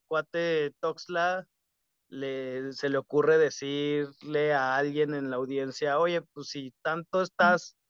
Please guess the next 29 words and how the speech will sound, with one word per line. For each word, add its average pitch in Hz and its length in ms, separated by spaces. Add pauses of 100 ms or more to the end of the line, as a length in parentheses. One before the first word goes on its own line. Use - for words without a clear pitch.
opinando, 175 800 (920)
pues, - 200
ofrécele, 190 680
¿no? 233 240 (2000)
<laughs> 214 480
Porque 165 400
ya 175 140
te 196 160
vi 202 160
que 208 100
estás 214 260
muy 214 200
activo, 214 880
pide, 196 380 (120)
pide, 214 360
pero, 156 320
pues, 147 220 (120)
¿yo 156 260
qué 165 120
voy 160 140
a 160 60
obtener?" 185 460
Y 170 80
dice, 147 240
"Te 147 160
lo, 139 540 (520)
dame 190 300
cien 214 200
pesos." 220 540